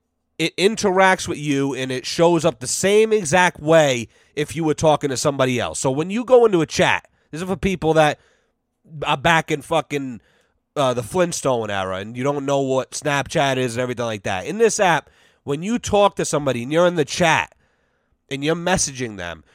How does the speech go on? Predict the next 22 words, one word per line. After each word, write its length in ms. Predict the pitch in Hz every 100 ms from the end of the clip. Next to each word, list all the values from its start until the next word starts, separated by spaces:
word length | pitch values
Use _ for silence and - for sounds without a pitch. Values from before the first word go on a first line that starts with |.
| _ -
you 240 | 139 208
can 200 | 233 214
see 260 | - 208 202
their 240 | 170 170
little 320 | 160 165 147
avatar, 640 | - 160 160 135 - 113 104
their 140 | 120
little 400 | 131 147 139 131
cartoon 640 | 113 156 147 - 180 151 139
version 340 | 135 139 120
of 100 | 120
them 300 | 147 135 107 _ _ _
pop 340 | - 160 156 -
up 280 | 156 151 -
and 220 | 143 131
look 460 | 139 165 156 - - _ _
when 320 | 101 147 143
they're 180 | 147 135
looking 360 | 127 143 143 143
at 180 | 135 -
the 80 |
screen. 680 | 113 - 151 170 170 165 165